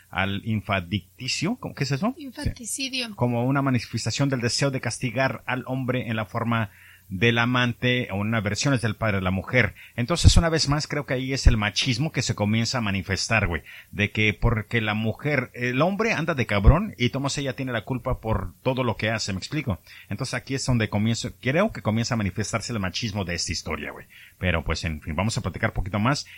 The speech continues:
Speaker 1: y van a ver por qué creo que el machismo es una parte muy, ah, clave de esta leyenda.
Speaker 2: Pero la creación e influencia del mito de La Llorona entre los pueblos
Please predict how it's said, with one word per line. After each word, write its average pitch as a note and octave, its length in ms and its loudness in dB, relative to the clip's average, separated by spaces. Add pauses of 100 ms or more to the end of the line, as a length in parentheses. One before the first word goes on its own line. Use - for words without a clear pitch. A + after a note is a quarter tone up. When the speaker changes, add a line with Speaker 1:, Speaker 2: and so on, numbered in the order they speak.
Speaker 1:
y G2 100 0
van G#2+ 140 2
a G#2+ 40 0
ver G#2 160 2
por - 160 10
qué A2+ 140 -4
creo A2+ 260 -2
que G2 300 -2
el F2 80 -4
machismo F2+ 440 -4
es G#2+ 120 -2
una A2 260 -2
parte G#2+ 320 -4
muy, G#2+ 360 2 (200)
ah, D#2+ 160 -4
clave D3 380 2
de F2+ 140 6
esta E2+ 200 0
leyenda. D2+ 480 -2
Speaker 2:
Pero C4 200 -2
la B3+ 160 2
creación C4+ 500 0
e D#4 60 -2
influencia D4 460 -4
del B3 140 0
mito B3 240 -4
de D4+ 80 -4
La C4 120 0
Llorona A#3+ 520 -2
entre B3 220 -4
los A3 180 -4
pueblos C4 520 -6